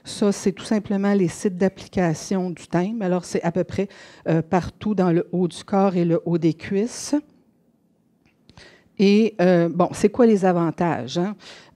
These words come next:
Euh, en fait, l'avantage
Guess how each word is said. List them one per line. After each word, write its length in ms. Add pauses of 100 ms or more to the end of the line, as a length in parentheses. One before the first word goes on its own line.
Euh, 1300
en 100
fait, 320 (380)
l'avantage 880